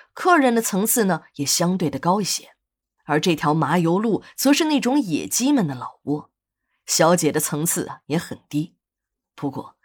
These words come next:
由于价格便宜，这里的生意在表面上看起来要更好些。其实，这条麻油路也有过极其辉煌的历史。在老爷庙矿务局的鼎盛时期，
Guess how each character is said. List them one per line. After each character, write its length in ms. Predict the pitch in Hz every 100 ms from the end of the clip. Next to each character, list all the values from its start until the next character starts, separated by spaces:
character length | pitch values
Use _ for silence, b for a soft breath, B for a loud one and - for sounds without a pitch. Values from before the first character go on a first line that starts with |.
| b b
由 140 | 233
于 120 | 302 302
价 260 | 320 202
格 80 | 185
便 300 | - 135 143
宜， 200 | 226 - _ _ B B
这 240 | - 349
里 120 | 233 147
的 80 |
生 260 | 151 170 160
意 200 | - _ -
在 160 | 175
表 280 | 156 143 -
面 180 | 120 208
上 160 | 175 147
看 240 | 156 165
起 140 | -
来 220 | - - - -
要 120 | 185
更 200 | - 269
好 220 | - -
些。 340 | - - - - _ _ _ _ _ _ _ _ _ _
其 200 | - -
实， 340 | 147 - - - _ _ b b
这 160 | - 180
条 220 | 175 160
麻 240 | 170 170
油 240 | 196 165 180
路 240 | 185 196 _
也 120 | 226
有 160 | 233 170
过 140 | 202
极 300 | 175 190 269
其 200 | 277 185
辉 240 | 175 180 175
煌 220 | 139 139
的 80 | 147
历 140 | 135
史。 220 | - - _ _ _ _ _ _ _ _ _ _
在 220 | - 202 180
老 240 | 156 131
爷 140 | 143
庙 180 | 175 185
矿 300 | - - 196
务 100 | 165
局 160 | 151 185
的 100 | 240
鼎 180 | 156 -
盛 240 | - 247
时 200 | 180 -
期， 320 | - - -